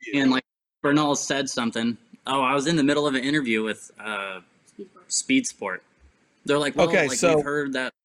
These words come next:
Speaker 2: Bernal has apologized and, like, everything, so what did he say?" And he walked in the trailer as they're saying that, and I was like, "Fuck." I was like, "Man, I don't know." Like, I literally had the beer in my hand. I'm sitting there in the lawn chair like this. They're like, "What'd Bernal say?"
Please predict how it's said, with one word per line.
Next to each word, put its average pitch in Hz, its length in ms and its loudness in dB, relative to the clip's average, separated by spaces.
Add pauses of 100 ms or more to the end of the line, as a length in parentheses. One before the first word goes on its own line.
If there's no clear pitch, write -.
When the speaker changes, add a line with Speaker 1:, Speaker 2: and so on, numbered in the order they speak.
Speaker 2:
Bernal 139 360 2
has 123 160 -2
apologized 123 800 -4
and, 120 120 -2
like, 117 160 -4
everything, 120 440 0
so 120 140 -4
what 123 160 -4
did 127 100 -6
he 123 60 -2
say?" 143 200 0
And 117 120 -2
he 123 80 0
walked 117 340 0
in 127 80 4
the 117 60 0
trailer 120 340 -2
as 107 100 -4
they're 107 80 -8
saying 113 260 -6
that, 113 60 -8
and 110 80 -8
I 107 40 -8
was 104 120 -10
like, 104 180 -8
"Fuck." 104 200 -6 (560)
I - 40 -8
was 110 80 -4
like, 107 100 -2
"Man, 107 180 -2
I 113 100 0
don't 117 120 0
know." 117 200 -2
Like, 120 160 -4
I 127 120 -2
literally 139 300 0
had 131 120 -4
the 127 60 -6
beer 123 180 -2
in 135 60 2
my 135 100 0
hand. 139 180 0
I'm 113 80 -4
sitting 123 240 -8
there 123 120 -10
in 120 80 -10
the 113 60 -14
lawn 117 200 -8
chair 117 180 -8
like 113 160 -10
this. - 260 -8 (460)
They're 123 100 -2
like, 127 140 0
"What'd 156 160 2
Bernal 175 260 2
say?" 104 280 -4